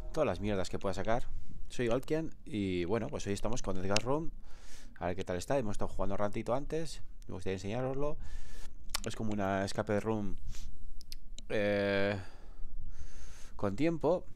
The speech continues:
pero con tiempo no con sesenta minutos como suele ser, o noventa, o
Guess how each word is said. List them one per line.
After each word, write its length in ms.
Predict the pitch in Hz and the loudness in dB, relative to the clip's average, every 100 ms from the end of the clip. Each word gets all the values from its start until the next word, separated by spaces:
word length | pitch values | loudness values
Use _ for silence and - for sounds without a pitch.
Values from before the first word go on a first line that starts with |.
| - | -2
pero 140 | 107 | 0
con 140 | 104 | 0
tiempo 400 | 104 139 165 175 | 0 0 2 4
no 160 | 151 143 | 4 2
con 160 | 139 120 | 4 2
sesenta 320 | 107 113 95 | 2 2 0
minutos 300 | 110 147 104 | -2 -2 -2
como 160 | 101 | -2
suele 180 | 98 101 | -2 -2
ser, 200 | 98 101 | -2 0
o 60 | 95 | 0
noventa, 420 | 95 107 101 90 | -2 -4 -2 0
o 100 | 87 | 0